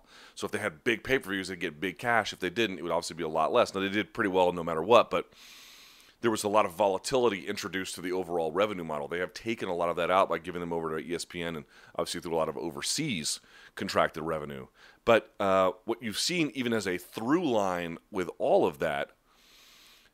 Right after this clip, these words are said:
is that, um, it's all real formulaic.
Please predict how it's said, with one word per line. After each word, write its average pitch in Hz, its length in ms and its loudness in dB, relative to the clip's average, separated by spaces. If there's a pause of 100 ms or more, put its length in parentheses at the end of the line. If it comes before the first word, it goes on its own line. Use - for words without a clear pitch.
is 98 200 -4
that, 104 340 4
um, 92 440 4 (2500)
it's - 140 -4
all 165 140 4
real 185 140 4
formulaic. 185 720 2